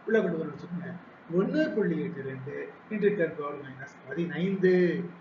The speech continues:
ஓகேயா? ஒண்ணு புள்ளி எட்டு ரெண்டு into ten power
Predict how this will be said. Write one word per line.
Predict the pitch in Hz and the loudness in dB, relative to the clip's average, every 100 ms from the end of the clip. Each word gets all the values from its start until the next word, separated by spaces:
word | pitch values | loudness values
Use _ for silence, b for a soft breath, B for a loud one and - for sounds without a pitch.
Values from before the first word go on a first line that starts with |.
| - - - - - - | -18 -20 -20 -20 -16 -10
ஓகேயா? | 175 180 180 180 - - - - - - | -4 -2 -2 -6 -10 -18 -20 -20 -16 -8
ஒண்ணு | 160 175 202 170 | -2 2 4 2
புள்ளி | 160 - - | 0 -2 -6
எட்டு | - | -6
ரெண்டு | - - 302 - - - | -8 -4 -4 -6 -14 -12
into | 165 147 - | -10 -10 -10
ten | 151 139 | -10 -8
power | 147 | -6